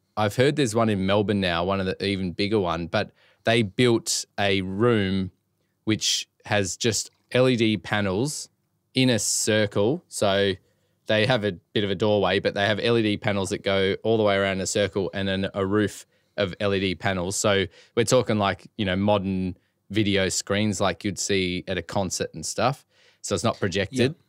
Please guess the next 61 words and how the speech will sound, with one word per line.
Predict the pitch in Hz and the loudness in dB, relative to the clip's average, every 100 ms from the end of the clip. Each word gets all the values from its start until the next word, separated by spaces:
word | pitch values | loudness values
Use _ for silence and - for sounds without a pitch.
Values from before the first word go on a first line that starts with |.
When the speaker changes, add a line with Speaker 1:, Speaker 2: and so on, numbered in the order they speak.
| _ _ _ | _ _ _
Speaker 1:
And | 104 110 | 0 2
what | 123 | 2
they | 117 | 2
Speaker 2:
You're | 135 139 | 2 4
saying | 160 143 | 2 2
there's | 139 131 | 2 2
no | 143 | 0
gaps, | 135 139 120 - | 2 2 2 -2
so | 131 | -2
the | 117 | 0
whole | 113 147 139 | 2 2 2
thing | 127 143 127 | 0 0 0
is | 117 | -2
just | - 117 - | -2 -2 0
Speaker 1:
No | 120 | 0
Speaker 2:
like | 101 | 2
a | |
Speaker 1:
gaps. | 95 95 | 2 2
Speaker 2:
continuous | 120 147 135 123 117 | 0 2 2 2 2
screen. | - - 123 113 113 107 | 0 0 0 0 -2 0
Speaker 1:
Yeah, | 113 - _ - | 0 0 _ 0
all | 123 | 2
the | 131 | 6
way | 120 113 | 6 4
around, | 107 110 120 120 | 4 2 0 -2
full | - 123 113 | 0 2 2
three | 107 - 117 107 | -2 -2 0 0
sixty, | - 117 - 120 131 | 0 -2 -2 0 0
except | 107 - 90 | 0 0 0
for | 110 104 | 2 0
one | - 104 104 | 0 0 2
little | 98 95 92 | 0 0 0
opening, | 98 92 95 98 98 95 90 _ _ _ - | -2 0 -2 -2 -2 -4 -6 _ _ _ -2
which | 135 151 | 2 2
I | |
think | 139 214 262 | 2 0 0
they | 214 | 0
might | 175 131 127 | 4 4 4
even | 120 | 2
be | 110 | 4
able | 104 | 4
Speaker 2:
Little | 151 | 4
Speaker 1:
to | 127 | 4
close | 131 131 | 4 6
Speaker 2:
doorway, | 139 165 202 | 6 4 2
Speaker 1:
it. | 147 | 2
Speaker 2:
like | 123 120 | 0 0
the | 117 | -2
Truman | - 127 127 139 | 0 2 4 2
Show? | 139 127 175 - | 2 2 2 0
Speaker 1:
Well, | 143 156 156 - - | 2 4 4 0 2
I | 156 | 2
saw, | 151 190 202 202 | 4 4 4 4
Speaker 2:
Is | 147 120 | 4 2
that | 165 | 4
what | 160 | 4
you're | 143 | 2
Speaker 1:
so, | |
Speaker 2:
talking | |
about? | 165 151 | 0 4
Speaker 1:
well, | 160 147 | 4 4